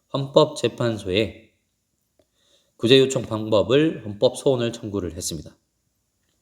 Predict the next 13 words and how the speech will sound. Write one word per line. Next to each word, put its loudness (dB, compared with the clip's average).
자, 6
헌법재판소는 2
여기 0
재판한다고 4
해서 2
여기를 -4
사법부라고 2
얘기하시면 -4
안 -12
돼요. -12
예, -16
독립된 0
부서입니다. -8